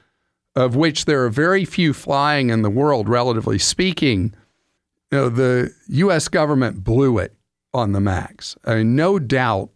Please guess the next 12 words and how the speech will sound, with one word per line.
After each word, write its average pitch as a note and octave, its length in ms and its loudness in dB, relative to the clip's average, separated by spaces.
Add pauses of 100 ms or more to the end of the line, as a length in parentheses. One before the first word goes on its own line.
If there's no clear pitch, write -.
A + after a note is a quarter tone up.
(480)
that A#2 180 -2
they B2 160 2
blew A2+ 340 0
this F#2+ 340 -2
completely. G#2+ 880 -4 (480)
And A2+ 560 2
now, C#3+ 480 0 (300)
belatedly, C3+ 920 2 (540)
the B2+ 140 0
Max C3+ 420 0
is D3 240 0
grounded C3 720 0